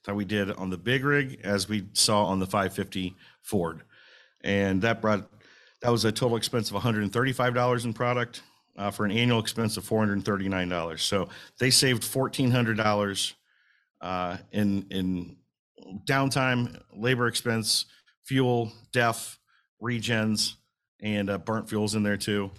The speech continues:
So we try to calculate everything to make it a fair, you know, apples to apples test. And it really goes to show that keeping that fuel treated, um, and this doesn't even compute into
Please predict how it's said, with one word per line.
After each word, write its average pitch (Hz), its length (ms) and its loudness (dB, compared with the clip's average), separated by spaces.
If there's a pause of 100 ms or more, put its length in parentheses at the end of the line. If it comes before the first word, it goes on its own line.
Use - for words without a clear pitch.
(240)
So - 140 -4
we 123 80 2
try 151 160 2
to 151 60 2
calculate 127 360 0
everything 110 280 2
to 95 60 -2
make 101 120 -4
it 101 80 -6
a 95 40 -6
fair, 110 440 0
you 101 80 -6
know, 101 100 -2
apples 110 380 -2
to 87 120 -6
apples 98 300 -2
test. 95 440 0 (500)
And 104 400 2
it 110 80 0
really 117 200 4
goes 104 200 0
to - 60 -10
show 104 680 0 (560)
that 98 200 -2
keeping 147 440 2
that 120 180 2
fuel 117 260 0
treated, 101 540 -2 (340)
um, 90 480 0 (400)
and 113 120 -2
this 208 140 2
doesn't 165 240 2
even 135 120 0
compute 127 340 -4
into 107 600 -2